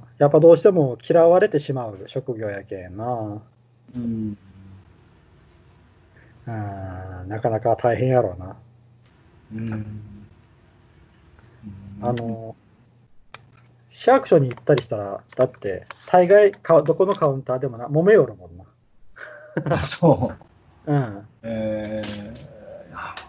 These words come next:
Speaker 2: かわからんねんけど。うん。
Speaker 1: うん。あれ、公務員って不思議なもんで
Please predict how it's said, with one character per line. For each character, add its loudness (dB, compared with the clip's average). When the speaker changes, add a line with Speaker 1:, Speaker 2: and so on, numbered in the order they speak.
Speaker 2:
か -18
わ -16
か -16
ら -16
ん -16
ね -20
ん -20
け -20
ど。 -20
う 2
ん。 6
Speaker 1:
う -16
ん。 -18
あ -6
れ、 2
公 6
務 0
員 -2
っ -8
て -12
不 -14
思 -4
議 0
な -2
も -4
ん -12
で -12